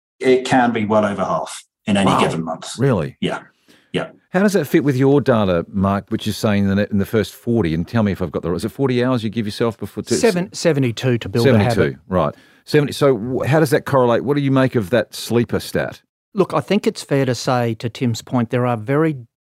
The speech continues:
Speaker 3: there are different modes of consumption and there are different patterns. If you map those modes of consumption, there are those that dip in and dip out.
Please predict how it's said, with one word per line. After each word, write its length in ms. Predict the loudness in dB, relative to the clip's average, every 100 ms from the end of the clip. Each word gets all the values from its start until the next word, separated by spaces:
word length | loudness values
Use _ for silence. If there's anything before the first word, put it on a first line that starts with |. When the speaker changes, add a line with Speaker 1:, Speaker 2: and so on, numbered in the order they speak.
| _
Speaker 3:
there 180 | 0 0
are 80 | -2
different 560 | -2 -4 -2 -4 -2
modes 540 | 0 2 2 2 -2 -6
of 140 | -8
consumption 640 | -4 -2 -2 -4 -6 -14 -18 _ _ _ _
and 480 | -2 0 0 0 0
there 280 | 2 2 2
are 100 | 0
different 400 | -2 -2 -2 -2
patterns. 340 | -4 -4 -4
If 160 | -6 -2
you 80 | 0
map 340 | 2 0 -4 -2
those 300 | -2 0 0
modes 320 | 0 -2 -4
of 140 | -8
consumption, 720 | -4 -4 -2 -2 -2 -2 -2 -4 _ _ _
there 200 | 0 2
are 180 | 2 2
those 480 | 0 0 0 -2 -2
that 220 | -4 -2
dip 180 | -4 0
in 160 | 0 2
and 160 | 0
dip 200 | -2 -2
out. 280 | -4 -4